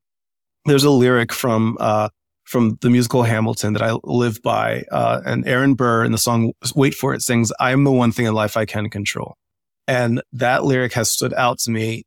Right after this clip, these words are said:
ever since I first heard it because it's so freaking true that, like, we go through our lives trying, like, getting upset with ourselves because of things that are out of our control. I can't control you. I can't control my coworkers. I can't control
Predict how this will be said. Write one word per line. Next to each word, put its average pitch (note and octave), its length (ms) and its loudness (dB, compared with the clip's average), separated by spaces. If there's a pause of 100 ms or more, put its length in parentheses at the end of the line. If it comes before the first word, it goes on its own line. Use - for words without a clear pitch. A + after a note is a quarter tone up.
ever C3+ 200 0
since D3 200 2
I B2+ 80 0
first C3+ 260 -4
heard E3+ 120 0
it A#2+ 80 -2
because B2 260 -4
it's C3 120 -4
so D3 160 0
freaking C#3 400 -4
true D3 520 -2 (400)
that, C3+ 140 0
like, B2+ 260 0
we C3+ 160 4
go D#3 220 0
through D3 220 -4
our A#2+ 120 0
lives A#2 600 0 (260)
trying, C#3+ 580 -2
like, B2 180 -2
getting B2+ 180 2
upset C3+ 400 -2
with B2 120 -2
ourselves B2+ 600 -2
because A#2 420 -4 (360)
of B2 100 0
things D#3 380 0
that D3 120 0
are C3 140 -4 (100)
out E3+ 280 0
of D#3 160 0
our C#3 220 -2
control. C3+ 800 -2 (720)
I D#3 120 0
can't - 280 -2
control E3 460 0
you. A2+ 320 -2
I A#2+ 80 -2
can't E3 180 -4
control - 280 -4
my F#3 140 0
coworkers. A2 560 -4
I C#3 80 -2
can't E3 160 -4
control D3 440 -2